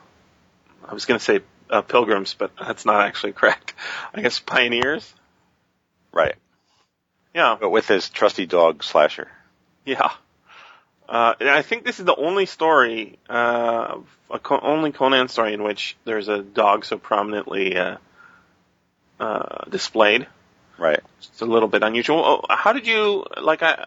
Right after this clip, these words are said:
Speaker 1: you wanted to do a Conan story and you picked this one. Uh, I, I know it's a, uh, a classic, but how did you manage to pick this one?
Speaker 2: Um, well, I, I read the introduction of all three of the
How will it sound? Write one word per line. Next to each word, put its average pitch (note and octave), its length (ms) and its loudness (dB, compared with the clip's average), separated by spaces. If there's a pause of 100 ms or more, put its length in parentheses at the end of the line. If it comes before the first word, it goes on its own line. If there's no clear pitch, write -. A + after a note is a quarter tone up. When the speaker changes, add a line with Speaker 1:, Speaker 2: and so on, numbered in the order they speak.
Speaker 1:
you D3+ 160 -8
wanted D#3+ 280 0
to D#3 80 -4
do C3+ 140 0
a B2+ 60 -2
Conan B2 360 2
story G2+ 280 -8
and A2 260 -12
you - 100 -20
picked - 280 -2 (140)
this D3 260 -2
one. - 240 -10 (260)
Uh, G#2+ 460 0 (320)
I, A#2+ 120 0 (220)
I B2 120 0
know B2+ 160 4
it's - 180 -4
a, G#2+ 320 2
uh, F#2 280 0 (520)
a - 80 -20
classic, C3 500 2
but G#2+ 180 -2
how B2 160 2
did A#2+ 140 -4
you A#2+ 80 -8
manage A#2 280 -2
to - 80 -14
pick - 220 -10
this - 200 -10
one? - 160 -14 (400)
Speaker 2:
Um, A#2+ 500 4 (180)
well, C3 140 4
I, C3+ 220 6 (340)
I B2 120 6
read D3 280 4
the C3+ 140 -2
introduction B2+ 560 0
of F#2+ 160 0
all G#2+ 200 4
three A2 400 -4
of F2+ 200 -4
the F2 240 -2